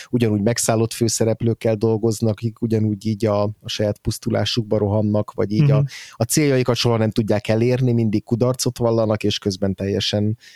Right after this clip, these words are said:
Speaker 1: megbomlanak, és így maguk körül is így, így széthullik az a társadalom, vagy az a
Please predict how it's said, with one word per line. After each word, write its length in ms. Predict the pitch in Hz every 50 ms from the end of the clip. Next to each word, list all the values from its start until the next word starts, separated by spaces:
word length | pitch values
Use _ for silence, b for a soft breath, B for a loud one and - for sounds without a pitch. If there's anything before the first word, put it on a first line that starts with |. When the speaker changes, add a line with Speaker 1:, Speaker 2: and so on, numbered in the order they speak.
| B B B
Speaker 1:
megbomlanak, 680 | - 110 107 98 101 107 104 101 101 101 101 104 98 -
és 180 | 107 104 -
így 100 | 113 104
maguk 300 | 101 98 98 98 101 -
körül 260 | - - 107 104 101 101
is 200 | 107 - - -
így, 240 | 110 110 107 107
így 160 | - - 107 -
széthullik 800 | - - - - - - 117 107 - - 117 113 110 107 -
az 140 | 113 101 104
a 40 | 107
társadalom, 680 | - - 101 104 101 - - 101 - 107 107 107 110
vagy 160 | 107 110 107 110
az 140 | 110 104 -
a 260 | 110 110 107 110 113